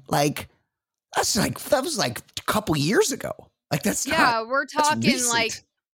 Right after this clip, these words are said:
Speaker 2: people are still bumping Electric Feel by, uh, M eighty-three, and it's just starting to feel a little, is that a,
Speaker 1: Exact-,
Speaker 2: is that, wait.
Speaker 1: exactly the reference I was gonna use. The,
Speaker 2: You know what
Speaker 1: uh,
Speaker 2: I mean?
Speaker 1: yeah, here's the other thing that, that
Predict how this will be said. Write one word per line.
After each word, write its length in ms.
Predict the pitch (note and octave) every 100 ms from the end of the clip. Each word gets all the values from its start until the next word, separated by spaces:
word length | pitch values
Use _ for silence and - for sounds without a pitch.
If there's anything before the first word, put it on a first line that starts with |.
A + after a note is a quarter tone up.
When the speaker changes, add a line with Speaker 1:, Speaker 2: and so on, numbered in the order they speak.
| _ _ _ - G#3+
Speaker 2:
people 320 | - C#4 A3+ C#4
are 220 | B3+ A3
still 520 | - - B3 B3 B3
bumping 640 | G#3 G3+ G3+ G3+ F#3+ F#3 F3
Electric 520 | G#3 G3+ F#3 F3+ G3+ F#3
Feel 680 | - G3+ F#3 F3+ F3 E3+ -
by, 600 | G3 F3 F3 E3+ F3 F#3+ _ _ _ _ -
uh, 220 | F#3+ E3+
M 180 | F#3 F#3
eighty-three, 560 | F3+ F3+ F#3 F#3+ F#3+ F3+
and 80 |
it's 160 | F3+ F3+
just 220 | - G3
starting 360 | - F3 E3+ E3+
to 60 | E3+
feel 460 | - G3+ F#3 F3
a 20 |
little, 640 | E3+ F3 D#3+ D#3+ D#3 F#3+ F#3+ _ _ -
is 520 | - - - _ A3+
that 180 | C4+ D4+
a, 20 |
Speaker 1:
Exact-, 200 | D#4+ -
Speaker 2:
is 60 | C4
that, 140 | D4
wait. 40 | D3
Speaker 1:
exactly 380 | C#3 D#3 D#3+ E3
the 80 |
reference 340 | D#3 D#3+ D#3+ D#3
I 100 | G3
was 140 | C4
gonna 140 | D3+ B2+
use. 280 | A2+ G#2 - - - - -
The, 160 | E3+ -
Speaker 2:
You 80 | C4+
know 80 | C4
what 120 | C4
Speaker 1:
uh, 20 |
Speaker 2:
I 40 |
mean? 280 | C#4 C4+ D#4+ E4 _
Speaker 1:
yeah, 180 | - C3 -
here's 300 | - A#3 D#4
the 120 | G#3+
other 200 | C#3+ E3
thing 260 | D3+ C3 G#2+
that, 180 | G2+ -
that 300 | F#2 C#2+